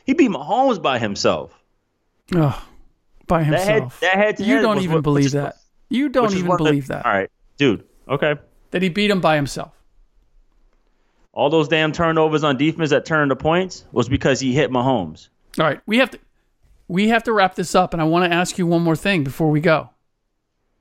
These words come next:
Speaker 2: Can you let this go now?
Speaker 1: Yep.
Speaker 2: Carmelo Anthony made the media circle or went on E S P N to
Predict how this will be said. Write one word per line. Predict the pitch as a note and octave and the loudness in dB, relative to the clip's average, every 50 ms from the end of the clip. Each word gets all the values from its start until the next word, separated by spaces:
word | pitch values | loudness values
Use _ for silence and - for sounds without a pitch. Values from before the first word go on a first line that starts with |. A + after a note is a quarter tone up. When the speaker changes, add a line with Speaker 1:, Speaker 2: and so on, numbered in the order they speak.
| _ _ _ - | _ _ _ -4
Speaker 2:
Can | - E3+ | -2 0
you | F3 F3 E3+ | 0 2 2
let | F3 E3+ F3 | 2 0 0
this | - F3 - | -2 -4 0
go | - F#3 F3+ F#3 | 0 2 2 2
now? | F#3+ F#3+ A3 B3 - _ _ _ _ _ _ _ _ _ _ - | 0 0 -2 -4 -10 _ _ _ _ _ _ _ _ _ _ -14
Speaker 1:
Yep. | C3+ - - _ _ _ _ _ _ _ _ _ _ _ _ _ _ _ _ _ _ _ _ _ _ _ _ _ _ _ _ _ _ - | -14 -14 -16 _ _ _ _ _ _ _ _ _ _ _ _ _ _ _ _ _ _ _ _ _ _ _ _ _ _ _ _ _ _ -6
Speaker 2:
Carmelo | - - D#3+ G3+ G#3 G#3 | -2 0 2 2 2 2
Anthony | G3+ F#3+ F3+ - F#3 E3 D#3 D#3 C#3 - _ _ _ _ _ _ _ _ _ _ _ - | 2 0 -2 -2 -2 -2 -4 -4 -6 -10 _ _ _ _ _ _ _ _ _ _ _ -10
made | F#3 D#3 D#3+ E3+ E3+ D#3 | -4 -2 0 0 0 0
the | D#3 E3+ E3 D#3+ D#3+ D3+ C#3+ - _ _ - | 0 0 0 0 0 -2 -6 -10 _ _ -12
media | C#4+ G3 D#3 D#3+ E3 E3+ F#3 F#3+ F3 F3+ E3+ E3 D#3 D3+ C#3+ | -8 -6 -2 0 0 2 2 2 2 2 2 2 2 0 -2
circle | - - - - F3 D#3+ - - D#3+ | -4 -4 0 0 0 0 0 0 0
or | D#3 D#3+ D#3+ D#3+ D#3 D3+ D3 C#3 - | 2 2 0 0 -2 -4 -8 -10 -8
went | - E3 E3 E3 | -2 0 2 2
on | D#3 D#3+ | 2 2
E | D#3+ D#3+ | 2 0
S | D#3+ D3+ - | 0 -2 -4
P | - - E3 D#3 | -4 0 2 2
N | C#3+ C#3+ D3 D3 D3+ D3+ D3 | 2 2 0 0 -2 -4 -6
to | D3+ C#3 | -8 -12